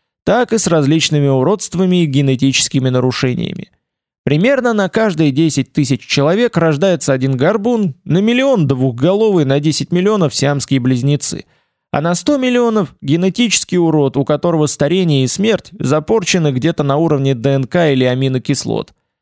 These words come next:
Многие не узнают о своих возможностях. Мрут от болезней, аварий или гибнут в войнах.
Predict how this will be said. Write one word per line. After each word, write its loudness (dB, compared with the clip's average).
Многие 0
не 2
узнают 2
о 0
своих 0
возможностях. -2
Мрут 0
от -2
болезней, 0
аварий 2
или 2
гибнут -2
в -2
войнах. -2